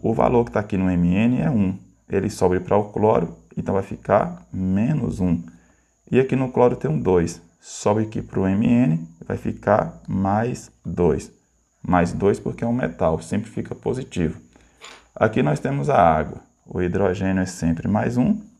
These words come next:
como vocês verem aqui, e o oxigênio menos dois. Tá aqui. Aqui nós temos o gás cloro, sozinho, sem ligar nada, e não tem carga nenhuma.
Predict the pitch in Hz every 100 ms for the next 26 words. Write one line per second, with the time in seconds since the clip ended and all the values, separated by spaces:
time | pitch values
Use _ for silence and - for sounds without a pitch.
0 | _ _ - 85 85 87 87 90 90 117
1 | 170 - _ _ _ - 104 113 113 110
2 | 110 110 120 123 117 - 87 73 - -
3 | _ _ _ - 80 82 92 80 - -
4 | _ _ _ _ _ 110 123 139 147 147
5 | 139 139 135 131 147 - 95 85 - -
6 | - - - 170 170 139 95 92 82 85
7 | - - 107 104 110 - 107 80 78 -
8 | - _ _ _ - 92 104 104 104 101
9 | 107 107 135 131 87 85 -